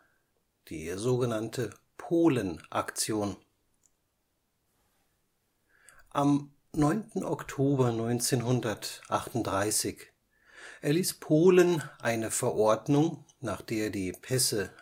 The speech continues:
aller länger als fünf Jahre im Ausland lebenden Polen ohne Sondervisum eines zuständigen Konsulats am dreißigsten Oktober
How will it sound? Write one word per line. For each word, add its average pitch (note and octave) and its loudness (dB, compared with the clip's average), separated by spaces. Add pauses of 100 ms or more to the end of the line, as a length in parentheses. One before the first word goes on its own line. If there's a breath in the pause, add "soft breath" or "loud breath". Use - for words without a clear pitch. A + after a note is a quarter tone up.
aller G#2+ -2
länger B2+ 0
als C#3 -4
fünf F3+ -2
Jahre C3+ 2
im B2+ -4
Ausland B2 -4
lebenden A2+ -4
Polen B2 -2 (680 loud breath)
ohne E3 2
Sondervisum A#2 2 (140)
eines G2+ -4
zuständigen B2 -2
Konsulats G2+ -2
am G2 -8
dreißigsten G#2 -4
Oktober C#3+ -6